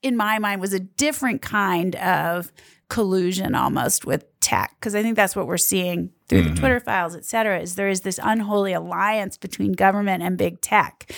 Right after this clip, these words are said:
Speaker 2: Mm-hmm.
Speaker 1: Just stay out of my shit. Like, I don't,
Speaker 2: <laughs>
Speaker 1: let me decide what I, how I spend my time. Let me help my kids figure out a productive way to spend their time.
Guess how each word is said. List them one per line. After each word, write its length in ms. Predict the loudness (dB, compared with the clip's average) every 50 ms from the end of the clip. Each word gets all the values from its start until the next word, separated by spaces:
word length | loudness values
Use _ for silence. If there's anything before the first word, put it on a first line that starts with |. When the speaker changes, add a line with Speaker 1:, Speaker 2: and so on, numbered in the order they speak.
| -12 -8 -4
Speaker 2:
Mm-hmm. 280 | -4 -4 -2 -2 -4 -4 -6 -8 -16 -20 _ _ _ _ _ _ _ _ _ _ _ _ 0
Speaker 1:
Just 200 | 2 2 2 2
stay 400 | -4 -6 -2 0 0 0 0 0
out 240 | 0 0 0 0 0
of 60 | -2
my 180 | -2 -4 -4 -4
shit. 400 | -4 -4 -2 2 2 2 2 0 -4
Like, 180 | -4 -2 0 0
I 120 | 0 0
don't, 320 | 0 0 -2 -2 -2 0 0
Speaker 2:
<laughs> 80 | -2
Speaker 1:
let 120 | -2 -2 -2
me 280 | -2 -2 0 0 0 -2
decide 680 | -2 -6 -4 0 0 0 0 0 -4 -8 -14 -14 -16 -18 -20 _ _ _ _ -16
what 440 | -12 -6 -2 0 0 0 -2 -4 _ _ _ _
I, 180 | -2 0 0 0
how 220 | 0 -2 -2 2 2
I 200 | 2 2 0 -2
spend 240 | -4 -6 -4 -2 -2
my 120 | 0 -2
time. 540 | -2 -2 -2 -2 0 0 0 0 -2 -4 -6 -8 _ -20 -20 -20 -20 _ 0
Let 160 | 2 2 2
me 120 | 2 0 0
help 200 | 0 0 0 0
my 140 | -2 -4 -4
kids 420 | -4 -4 0 0 0 0 0 -4
figure 280 | -6 -4 -4 -2 0 2
out 180 | 2 2 0
a 40 | 0
productive 480 | -4 -4 0 0 0 0 0 -4 -8 -4
way 240 | -2 0 0 0
to 80 | 0 -2
spend 260 | -4 -4 -2 0 0 0
their 80 | 0
time. 340 | -2 0 0 0 0 0 -2